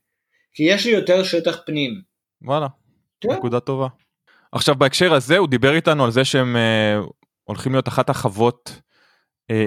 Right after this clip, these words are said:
Speaker 2: אינדור הראשונות בישראל, זאת אומרת, הם משקיעים גם בזה. אתה חושב שיש הצדקה להשקעה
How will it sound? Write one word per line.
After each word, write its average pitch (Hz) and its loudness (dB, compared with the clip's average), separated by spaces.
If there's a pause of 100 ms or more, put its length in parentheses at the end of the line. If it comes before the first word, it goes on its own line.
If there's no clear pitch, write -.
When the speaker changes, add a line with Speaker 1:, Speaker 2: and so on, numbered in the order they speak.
Speaker 2:
אינדור 135 2
הראשונות 110 -2
בישראל, 131 0 (240)
זאת - -20
אומרת, 104 -8 (160)
הם 113 -8
משקיעים 117 -4
גם 120 0
בזה. 104 0 (600)
אתה - -10
חושב 170 -2
שיש 156 -2
הצדקה 147 0 (340)
להשקעה 127 -2